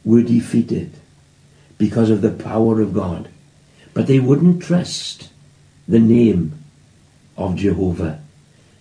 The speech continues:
See, that name hadn't dawned on them.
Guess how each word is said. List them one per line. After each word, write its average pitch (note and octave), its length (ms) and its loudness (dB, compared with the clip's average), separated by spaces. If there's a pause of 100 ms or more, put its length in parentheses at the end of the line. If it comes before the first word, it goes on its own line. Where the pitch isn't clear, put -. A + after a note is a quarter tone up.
(480)
See, G#3 240 4
that D#3 280 2
name E3 640 4 (200)
hadn't D3+ 360 4
dawned D3+ 520 4
on B2 200 4
them. E2+ 300 -4